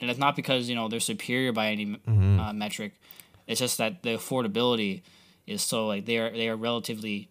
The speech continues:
Speaker 1: cheap, right? So you can get them in more hands, and Chromebooks are taking up more of the market space now compared to other P Cs and even MacBooks, right? But as, and, like,
Speaker 2: <laughs>
Speaker 1: now Chromebooks are literally just, like, literally having Chrome open all the time,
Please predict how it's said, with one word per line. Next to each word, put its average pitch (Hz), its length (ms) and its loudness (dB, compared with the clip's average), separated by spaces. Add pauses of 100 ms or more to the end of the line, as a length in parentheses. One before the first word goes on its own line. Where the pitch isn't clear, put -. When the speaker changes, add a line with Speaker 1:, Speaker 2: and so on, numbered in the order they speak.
Speaker 1:
cheap, 117 380 4 (440)
right? 104 220 -6
So 110 160 -8
you 110 140 -6
can 107 280 -6
get 113 200 -2
them 117 120 -2
in 110 60 -4
more 107 220 -4
hands, 98 480 -8
and 98 160 -10
Chromebooks 117 480 -4
are 107 80 -6
taking 113 420 -10
up 110 180 -8
more 110 360 -6
of 107 60 -8
the 107 60 -6
market 107 300 -4
space 104 300 -6
now 98 140 -8
compared 104 380 -8
to 107 60 -8
other 107 260 -4
P 104 200 -6
Cs 101 320 -6
and 101 160 -6
even 101 220 -6
MacBooks, - 580 -8 (600)
right? 101 160 -4
But 113 240 0
as, 120 360 2 (100)
and, 120 120 -4
like, 110 120 2 (120)
Speaker 2:
<laughs> - 100 -6
Speaker 1:
now 104 280 0 (260)
Chromebooks 135 400 0
are 120 40 -4
literally 127 260 -2
just, 120 180 -2
like, 104 240 -2 (260)
literally 120 280 -4
having 113 280 2
Chrome 113 300 -2
open 107 180 -4
all 101 200 0
the 90 80 -8
time, 98 380 -4